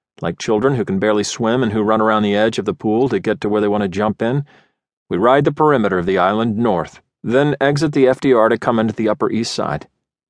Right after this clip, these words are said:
Jerry pours out five glasses of scotch from the limo wet bar and hands them out as though answering our ring of his doorbell on Halloween.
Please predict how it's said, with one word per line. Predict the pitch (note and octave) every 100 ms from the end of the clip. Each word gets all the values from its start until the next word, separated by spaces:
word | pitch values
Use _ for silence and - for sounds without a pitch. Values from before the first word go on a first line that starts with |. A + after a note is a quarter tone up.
| _ _ _ _ _ _ _ _ _ _ _ _ _ -
Jerry | A2+ G#2
pours | F#2 G#2 F#2+
out | F#2+
five | - G2+ F#2
glasses | G#2 F#2 G2 F2
of |
scotch | - - G2+ E2+ -
from | G2
the | F#2
limo | G2 F#2
wet | F2+ G2 -
bar | E2 D#2+
and | E3+ - - _ -
hands | B2+ B2
them | C3 C3
out | B2+ B2+
as | A2+
though | A#2+
answering | - A#2+ - A2+
our | A2 A2
ring | A2+ A2+
of | G#2+
his | G#2
doorbell | G2 A#2 G2+ E2+ E2+
on | F2
Halloween. | - G#2 G#2 A2 G#2 D#2+